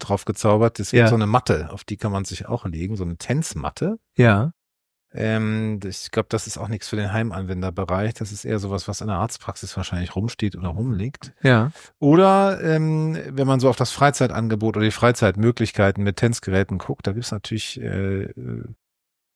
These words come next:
Speaker 1: Geräte oder, äh, wahrscheinlich auch spezielle Elektroden, die sich irgendwo in Sankt Pauli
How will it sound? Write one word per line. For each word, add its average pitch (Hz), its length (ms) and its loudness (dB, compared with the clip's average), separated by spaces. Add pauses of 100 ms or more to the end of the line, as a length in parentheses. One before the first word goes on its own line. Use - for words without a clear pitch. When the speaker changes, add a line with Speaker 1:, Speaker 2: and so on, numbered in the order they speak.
(140)
Speaker 1:
Geräte 135 600 6
oder, 117 600 6 (100)
äh, 67 140 -2
wahrscheinlich 117 420 0
auch 107 80 -4
spezielle 120 400 2
Elektroden, 120 580 2
die 107 80 2
sich 101 240 -4
irgendwo 101 560 0 (580)
in 107 120 -2
Sankt 104 240 2
Pauli 101 540 2